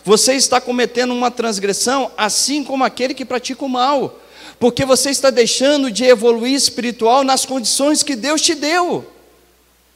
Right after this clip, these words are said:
Então, techuvá significa sempre evoluir.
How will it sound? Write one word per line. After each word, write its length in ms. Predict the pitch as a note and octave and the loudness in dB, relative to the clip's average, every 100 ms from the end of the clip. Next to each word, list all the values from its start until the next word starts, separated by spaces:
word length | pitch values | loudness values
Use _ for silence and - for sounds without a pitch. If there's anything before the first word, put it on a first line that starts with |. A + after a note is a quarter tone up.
| _ _ _ _ _ _ _ - - | _ _ _ _ _ _ _ -20 -6
Então, 320 | B3+ C#4 E4 | -2 0 0
techuvá 540 | D4+ E4 - C4 B3 D4+ | 0 -2 -2 2 2 4
significa 640 | D4 B3 C4 B3 D#4+ C#4+ | 2 -4 -4 -2 -2 -2
sempre 560 | - - D#4 F4 C4 C#4 | 0 0 0 -4 -4 -4
evoluir. 880 | B3+ G#3 C#4+ C#4+ C4+ B3 C#4 C#4 | -4 0 0 0 -2 0 2 0